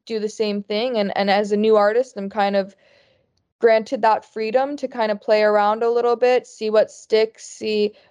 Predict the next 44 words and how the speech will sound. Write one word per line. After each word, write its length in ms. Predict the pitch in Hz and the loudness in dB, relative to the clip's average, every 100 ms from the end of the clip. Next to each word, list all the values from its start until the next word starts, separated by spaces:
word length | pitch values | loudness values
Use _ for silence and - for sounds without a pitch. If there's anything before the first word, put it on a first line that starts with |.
| - | 0
"Oh, 220 | 233 226 | 4 4
are 120 | 214 | 4
my 160 | 214 202 | 2 -2
fans 640 | - 220 214 214 208 - _ _ | -2 -2 -2 -4 -10 -20 _ _
loving 440 | 208 220 214 226 220 | 0 0 2 -2 -6
this 420 | 208 - - _ _ _ _ _ | -8 -10 -20 _ _ _ _ _
hip 240 | 254 247 | -2 -2
hop 300 | - 285 269 | 0 -2 -2
stuff 440 | - - 294 311 - | -6 -2 0 0 0
or 140 | 220 | 2
are 80 | 214 | 4
they 160 | 214 | 2
loving 560 | 214 220 220 226 220 220 _ _ | 2 2 2 -2 -8 -12 _ _
this 180 | - 214 | -16 -16
pop 400 | - - 302 302 | -14 -4 -2 -2
stuff? 360 | - - 190 196 | -6 -4 -4 -4
What, 300 | - 220 226 | 0 0 0
what 380 | 214 226 240 - _ _ - | 0 2 2 -4 _ _ -6
do 80 | |
they 140 | 220 220 | 0 2
want 220 | 226 208 | 2 0
me 80 | 214 | -4
to 100 | 214 | -10
do 180 | 214 220 | -12 -10
for 120 | 220 | -6
my 140 | 208 | -4
next 380 | 208 247 - - | -2 -4 -4 0
album? 340 | 190 190 190 | 0 2 0
Let 160 | 202 214 | 0 -2
me 140 | 220 | -2
give 180 | 208 214 | -2 0
them 140 | 208 208 | 0 -6
a 60 | |
few 260 | 202 214 214 | -8 -8 -2
different 420 | 208 208 202 196 _ _ _ 202 | -2 0 -4 -6 _ _ _ -2
vibes, 520 | 226 254 233 202 196 | 0 2 4 2 0
see 240 | - 226 | -12 -8
what 200 | 220 220 | -2 -2
people 320 | 214 226 220 208 | -2 -6 0 2
are 140 | 202 | 4
actually 400 | 208 208 - 214 | 2 0 -6 -8
really, 280 | 208 214 208 | -2 0 0
really 240 | 208 202 | 0 0
loving," 560 | 202 254 240 202 202 | 2 2 2 0 -2